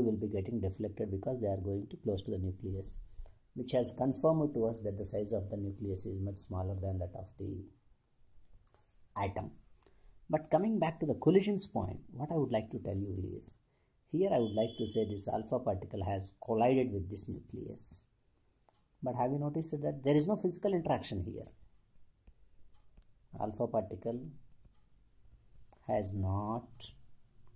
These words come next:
striken the nucleus physically, but still there is a transfer of momentum, kinetic energy, path of the alpha particle is diverted,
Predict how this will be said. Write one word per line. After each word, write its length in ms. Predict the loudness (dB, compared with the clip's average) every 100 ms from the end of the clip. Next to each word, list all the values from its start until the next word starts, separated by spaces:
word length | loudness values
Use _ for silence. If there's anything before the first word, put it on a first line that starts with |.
| -20 -20 -20 _ _ -20 -20 -20 -20 -20 -14
striken 640 | -12 -2 0 0 0 -2
the 80 | 0
nucleus 580 | 0 0 0 0 0 -2
physically, 520 | 0 0 0 -4 -4 -6 -12 -18 -20 -20 -20 -18 -16 -18 -20 -20 -20 -4
but 140 | -2 0
still 380 | 2 2 2 -2 -2
there 160 | 2 2
is 80 |
a 80 | 2
transfer 420 | 4 4 4 2
of 160 | 0 -2 -14 _ _ -20 _ -20 -20 -20 _ _ _ _ -16 -6
momentum, 580 | -2 0 0 0 -4 -8 -16 _ _ _ _ _ _ _ -18 -18 -18 _ _ -20 -6
kinetic 400 | -2 0 0 2
energy, 460 | 2 2 0 -4 -6 -12 -20 -20 _ _ _ _ -20 -20 -20 -2
path 140 | 2 4
of 140 | 2
the 80 | 4
alpha 220 | 4 2
particle 440 | -2 -2 -2 -2 0
is 60 |
diverted, 560 | 2 2 2 -2 -6